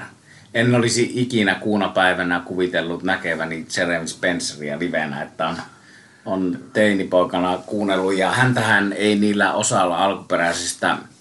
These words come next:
early Fleetwood Mac-levyistä erota niin kuin Elmore Jamesista – että oli, oli Elmore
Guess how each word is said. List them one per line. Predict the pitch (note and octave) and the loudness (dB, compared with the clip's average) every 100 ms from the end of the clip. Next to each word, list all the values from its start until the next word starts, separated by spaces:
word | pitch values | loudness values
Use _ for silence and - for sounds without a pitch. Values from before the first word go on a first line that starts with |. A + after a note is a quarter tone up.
| - _ - - - | -20 _ -20 -20 -8
early | G#2+ G#2 F#2 F2 - - - - - - - - | -2 0 2 0 -4 -16 -20 -14 -14 -16 -20 -20
Fleetwood | G#2 G2+ F#2 F2+ F2+ | -6 -2 -2 -2 -4
Mac-levyistä | F#2 G2+ F#2+ F#2+ F2+ - F2+ | -4 0 0 0 -2 2 2
erota | G#2 F#2+ F2+ E2 | 4 4 2 -2
niin | E2 F2+ F2 | -4 -4 -2
kuin | F#2+ G#2+ | 0 2
Elmore | G2 F2 D#2+ - G#2+ | 2 -2 -4 -4 0
Jamesista – | F#2+ F2+ F2 - - - D2+ - - - - - _ - | 0 0 -4 -4 -4 -4 -4 -6 -10 -20 -20 -20 _ -14
että | F2+ - E2 | -10 -6 -4
oli, | F2+ E2+ | -2 -4
oli | E2 F2+ F2+ F2 | -2 0 0 0
Elmore | F#2+ F#2 E2+ | -2 -2 -4